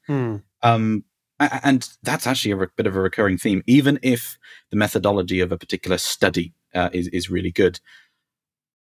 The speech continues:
Speaker 2: the listeners that they use aren't always necessarily people who have experience listening to a lot of different gear. And th-, that alone is a question which hasn't been conclusively answered, as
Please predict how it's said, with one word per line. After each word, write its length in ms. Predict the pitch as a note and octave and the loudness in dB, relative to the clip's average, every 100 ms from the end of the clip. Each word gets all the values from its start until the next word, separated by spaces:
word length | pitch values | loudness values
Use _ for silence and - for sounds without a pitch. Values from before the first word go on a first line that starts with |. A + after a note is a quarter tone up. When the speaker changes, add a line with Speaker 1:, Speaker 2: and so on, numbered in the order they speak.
| _ | _
Speaker 2:
the 160 | A#2+ A#2 | 0 4
listeners 380 | B2+ - A#2+ G2+ | 4 2 -2 -2
that 120 | G#2 | -2
they 60 | G2 | 0
use 340 | F#2 D#2 - | 0 -2 -4
aren't 240 | A2 G#2 G2 | 0 0 2
always 300 | G2 G2 F2+ | 0 2 0
necessarily 600 | F#2 - - G2+ F#2+ F#2 | -2 -4 0 2 4 2
people 320 | - F#2+ F#2 | -2 0 0
who 480 | F2+ G2 F#2 F2+ F2+ _ _ _ _ _ - | 0 2 4 2 0 _ _ _ _ _ -6
have 240 | - G#2 | -2 0
experience 640 | F#2+ - F#2+ F#2+ G#2+ - - | -2 0 2 2 0 -6 -4
listening 320 | G2+ - F#2 | -4 -2 -2
to 160 | F2 F#2 | 0 2
a 20 | |
lot 140 | F2+ F2+ | 2 0
of 80 | |
different 280 | F2 - F2+ | -2 -2 0
gear. 340 | C3+ G#2 E2 - G#2+ | 4 4 2 -4 -2
And 360 | G2+ G2 F2+ - - | 0 0 -4 -10 -12
th-, 120 | - | -12
that 400 | F#2+ G2 B2 G2+ | -8 -2 0 2
alone 300 | A2+ A#2 A#2 | 0 2 2
is 100 | G2+ | 0
a 80 | F#2 | -4
question 340 | - F#2+ - | -4 -6 -4
which 140 | F2+ - | -4 -4
hasn't 440 | G2+ F#2 F#2 F2+ _ - | -4 -2 -4 -8 _ -4
been 220 | F#2+ F#2 | -2 -2
conclusively 560 | G2+ A2 A#2+ F#2 F#2 | -4 -2 -2 -2 -2
answered, 340 | F2 F2+ - F#2+ | -2 -4 -2 -2
as 180 | F#2+ | -2